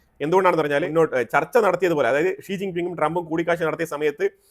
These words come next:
സംസാരിച്ചിരുന്ന പല കാര്യങ്ങളും നടപ്പിലാക്കുന്നതിൽ ചൈനയ്ക്ക് ഇത്തിരി ബുദ്ധിമുട്ടുണ്ട്. അവര് പറഞ്ഞതുപോലെ എല്ലാ കാര്യങ്ങളും നടപ്പിലാക്കുന്നത്.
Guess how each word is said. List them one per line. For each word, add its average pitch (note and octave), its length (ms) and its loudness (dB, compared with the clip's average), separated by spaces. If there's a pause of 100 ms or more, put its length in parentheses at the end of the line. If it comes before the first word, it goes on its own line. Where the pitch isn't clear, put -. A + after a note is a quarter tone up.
(220)
സംസാരിച്ചിരുന്ന E3+ 560 0
പല E3+ 220 2
കാര്യങ്ങളും D#3 420 0 (300)
നടപ്പിലാക്കുന്നതിൽ D#3+ 1000 0
ചൈനയ്ക്ക് D3+ 540 -2
ഇത്തിരി C#3+ 160 -10
ബുദ്ധിമുട്ടുണ്ട്. G#2 720 -6 (180)
അവര് C3+ 300 -2 (220)
പറഞ്ഞതുപോലെ D#3 500 2
എല്ലാ C#3+ 180 0
കാര്യങ്ങളും C3 320 -2
നടപ്പിലാക്കുന്നത്. A#2 600 -6